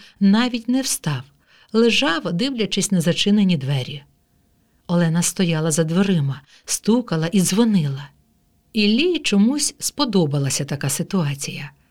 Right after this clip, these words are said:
Здалося, що він їй мститься, хоча мстити їй не було за що. Того разу Олена, не дочекавшись, пішла. Потім Ілля збрехав, що захворіла мати і йому довелося переночувати в сестри,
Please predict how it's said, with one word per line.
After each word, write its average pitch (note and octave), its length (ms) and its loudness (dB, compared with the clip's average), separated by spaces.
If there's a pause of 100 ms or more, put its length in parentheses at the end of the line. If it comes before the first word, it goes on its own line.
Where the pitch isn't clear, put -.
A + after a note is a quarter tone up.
(320)
Здалося, F3 600 0 (240)
що - 280 0
він G3 240 4
їй F#3+ 320 2
мститься, - 720 -4 (460)
хоча E4 400 -2
мстити D4+ 480 -4
їй F3 320 -2
не G3 140 4
було B3+ 280 -4
за E3 120 -8
що. - 400 -2 (1120)
Того D#3+ 260 0
разу G#3+ 380 -2
Олена, G3+ 540 2
не F3 100 2
дочекавшись, E3 760 -4
пішла. C3+ 540 -6 (680)
Потім A3+ 360 2
Ілля G#3+ 300 2
збрехав, F#3+ 640 -4 (220)
що - 200 0
захворіла F3 600 2
мати G#3+ 440 0 (180)
і A#3 120 0
йому B3 260 0
довелося A3+ 540 0
переночувати G#3+ 720 2
в A#3 60 -4
сестри, C#3+ 580 -4